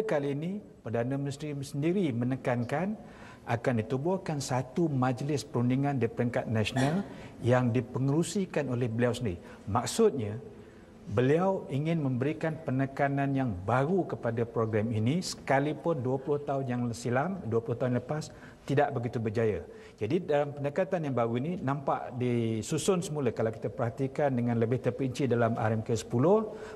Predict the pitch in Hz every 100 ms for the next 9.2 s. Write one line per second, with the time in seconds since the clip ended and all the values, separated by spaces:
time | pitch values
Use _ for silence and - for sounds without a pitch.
0 | - - 123 131 147 180 226 - - -
1 | - - - - 123 170 170 160 131 131
2 | 135 135 127 131 117 85 - - - -
3 | - - - - 110 107 110 107 107 107
4 | 104 104 107 110 107 107 - 113 120 120
5 | 113 104 127 139 117 110 127 120 120 90
6 | 87 - - - 107 113 113 120 113 113
7 | 113 - 117 120 - 123 120 123 110 113
8 | 113 123 120 - 110 101 104 107 113 113
9 | 113